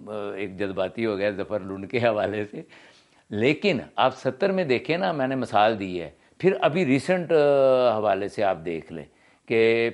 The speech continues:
پیپل پارٹی نے کہا جی کہ ہم، آ، جنوبی پنجاب صوبہ بنائیں گے۔ ایک بڑی جو political consciousness کا میں نتیجہ سمجھتا ہوں اسے، کہ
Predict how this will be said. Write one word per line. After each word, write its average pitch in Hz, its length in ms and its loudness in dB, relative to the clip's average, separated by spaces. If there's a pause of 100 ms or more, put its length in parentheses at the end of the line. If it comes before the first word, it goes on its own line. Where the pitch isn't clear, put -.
پیپل 139 340 0
پارٹی 117 420 2
نے 113 340 -4
کہا 104 240 0
جی 95 180 -8
کہ 101 300 -4
ہم، 92 320 -6
آ، 90 640 -10
جنوبی 90 360 -8
پنجاب 85 400 -8
صوبہ 76 260 -10
بنائیں 67 340 -16
گے۔ - 120 -20
ایک 110 280 -4
بڑی 175 280 -2
جو 127 180 -2
political 117 640 -4
consciousness 135 580 -4
کا 127 120 -2
میں 110 180 -4
نتیجہ 101 580 -6 (360)
سمجھتا 101 380 -6
ہوں 98 140 -6
اسے، 101 300 -6 (340)
کہ 117 500 2